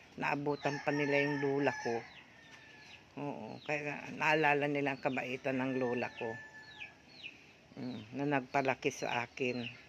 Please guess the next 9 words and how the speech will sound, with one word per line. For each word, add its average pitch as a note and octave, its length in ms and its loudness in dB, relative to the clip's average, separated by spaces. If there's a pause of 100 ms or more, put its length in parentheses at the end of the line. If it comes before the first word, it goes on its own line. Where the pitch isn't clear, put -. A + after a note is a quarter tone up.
(1500)
Kasi - 320 -2
ako, D3 400 0
hindi D3 320 -2
naman D3 160 -2
kasi - 240 -4
ako - 240 0
laki C#3+ 240 -2
sa D#3+ 400 4 (1600)
magulang, C#3 720 2